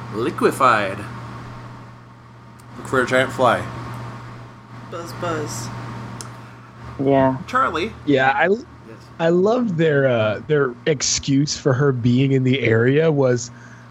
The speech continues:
Speaker 4: a, a comic convention. And the best part
Speaker 3: In
Speaker 4: is
Speaker 3: Topeka. <laughs>
Speaker 4: Yeah, in Topeka. And he goes,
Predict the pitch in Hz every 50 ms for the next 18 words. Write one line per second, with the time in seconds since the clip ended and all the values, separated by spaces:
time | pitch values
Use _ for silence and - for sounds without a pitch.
0 | - - 156 143 135 127 117 117 - - - - - - - 151 151 - - -
1 | 147 143 147 160 - - - 185 185 175 175 180 190 170 - - 226 226 233 233
2 | - - - - - - - - - - - - 180 202 196 185 170 - - -
3 | 110 - - - 233 233 226 240 247 233 202 - - 180 180 185 226 208 214 185
4 | 165 - - 214 190 190 185 214 202 190 202 214 - - 269 196 - - - -
5 | - 240 226 170 156 151 - - 175 190 196 - - 254 196 - 247 240 202 -
6 | 226 196 196 - 175 180 196 196 202 202 190 170 143 -